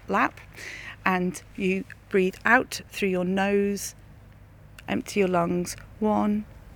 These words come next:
two, three, four, hold,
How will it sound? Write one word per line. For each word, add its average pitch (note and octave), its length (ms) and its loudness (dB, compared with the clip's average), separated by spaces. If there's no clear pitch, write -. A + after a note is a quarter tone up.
two, E3 500 0
three, D#3 640 0
four, D#3 580 -2
hold, F3 1000 -2